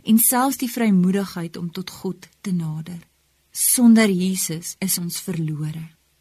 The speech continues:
Met hom het ons die lewe in oorvloed. Oorvloed is nie 'n oorvloed van dinge nie, maar 'n oorvloed van hom. Dis nie dat God die wêreld verander het waarin ons bly nie, maar hy verander ons.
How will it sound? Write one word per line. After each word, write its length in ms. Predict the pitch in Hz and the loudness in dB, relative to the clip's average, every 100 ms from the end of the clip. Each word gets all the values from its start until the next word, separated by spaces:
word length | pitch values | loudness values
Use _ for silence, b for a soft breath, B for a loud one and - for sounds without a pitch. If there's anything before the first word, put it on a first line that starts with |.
| _ - | _ -4
Met 460 | 151 185 240 - 156 | 2 4 4 0 -6
hom 300 | 147 156 - - | -6 -8 -12 -12
het 140 | 180 | -4
ons 140 | 185 175 | -4 -2
die 140 | 190 | 0
lewe 400 | 175 185 202 220 | 2 2 2 0
in 160 | - 190 | -2 -4
oorvloed. 640 | 190 185 165 - 175 - _ _ _ _ - | -4 -6 -8 -12 -16 -18 _ _ _ _ 2
Oorvloed 640 | 240 247 240 - 233 233 233 | 4 6 2 2 2 2 0
is 140 | 226 | 4
nie 160 | 240 233 | 6 6
'n 80 | - | 4
oorvloed 460 | 226 226 - 214 | 0 0 -4 -6
van 240 | - 208 160 | 0 0 2
dinge 300 | 175 196 202 | 2 2 2
nie, 340 | 165 170 170 - | 0 -4 -8 0
maar 240 | 185 190 | 2 2
'n 140 | 185 _ | -2 _
oorvloed 680 | 214 226 208 - 160 160 - | 0 0 0 -6 -8 -10 -14
van 280 | - 190 170 | -10 -4 -2
hom. 460 | 151 170 160 156 156 _ _ _ _ - | -2 -2 0 -2 -8 _ _ _ _ -4
Dis 160 | 247 | 2
nie 140 | 269 294 | 6 6
dat 160 | 247 240 | 4 0
God 280 | - 262 | -2 2
die 100 | 240 | 4
wêreld 460 | 180 185 196 226 233 | 4 2 2 0 -2
verander 640 | 233 - - 226 226 233 202 | -6 -10 -2 4 6 6 4
het 160 | 175 175 | 0 -4
waarin 320 | 175 175 170 | -4 -2 -2
ons 140 | 170 - | -4 -8
bly 220 | 170 170 | -6 -2
nie, 120 | 185 | -2
maar 180 | 196 196 | -2 -2
hy 60 | 196 | -6
verander 680 | 190 214 - - 190 190 190 - _ | -8 -12 -12 -6 -4 -4 -6 -12 _
ons. 680 | 220 190 160 175 - - - | -6 -6 -6 -10 -14 -20 -20